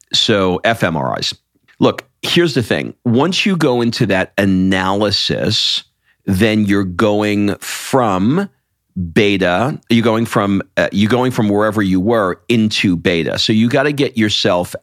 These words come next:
out of that analysis and out of that beta. And so the way you do that is by tapping into what we just described,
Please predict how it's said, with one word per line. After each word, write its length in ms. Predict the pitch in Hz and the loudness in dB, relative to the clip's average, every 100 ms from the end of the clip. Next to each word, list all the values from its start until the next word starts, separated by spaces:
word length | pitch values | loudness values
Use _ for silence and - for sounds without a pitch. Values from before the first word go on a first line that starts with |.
| - | -2
out 300 | 101 110 - - | 0 0 -2 -2
of 500 | 87 78 76 78 - - _ _ - | 0 0 -2 -6 -10 -16 _ _ -4
that 440 | 92 87 85 - _ - | 0 2 0 -6 _ 0
analysis 800 | 90 90 87 95 113 120 117 - 87 | 2 2 2 0 0 0 0 -2 -2
and 220 | 87 - 92 | -2 0 0
out 240 | 98 - | 0 0
of 260 | 87 87 85 | 0 0 0
that 340 | 87 73 - | -2 -2 -4
beta. 420 | 90 82 67 50 - - - - | -2 0 -2 -6 -8 -12 -12 -4
And 60 | 104 | 0
so 120 | 127 | 2
the 80 | 113 | 2
way 120 | 143 | 2
you 160 | 156 127 | 0 0
do 260 | 139 170 | 0 2
that 360 | 127 90 90 104 | 2 0 -2 -2
is 180 | 101 95 | 0 0
by 280 | 101 95 | 0 0
tapping 600 | 95 - - 104 - 101 98 | -2 -4 -2 -2 -2 -2 0
into 600 | 120 147 135 104 85 85 | 0 0 0 0 0 0
what 200 | 85 - | 0 -2
we 100 | 85 | -2
just 240 | 90 - | -2 -4
described, 640 | - - 147 127 92 90 | -6 -2 0 0 -2 -4